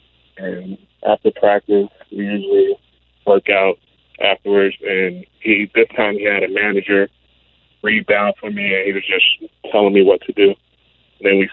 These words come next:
sat down afterwards, and was just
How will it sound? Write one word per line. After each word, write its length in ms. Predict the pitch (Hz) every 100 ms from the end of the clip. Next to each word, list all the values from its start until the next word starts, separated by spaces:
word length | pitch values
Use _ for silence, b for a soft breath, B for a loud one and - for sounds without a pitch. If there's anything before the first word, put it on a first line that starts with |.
| -
sat 260 | 113 95 -
down 300 | 107 104 95
afterwards, 640 | 113 - 104 101 95 - - _ _
and 320 | 92 92 92 90 _ _ _ _ -
was 100 | - -
just 220 | 98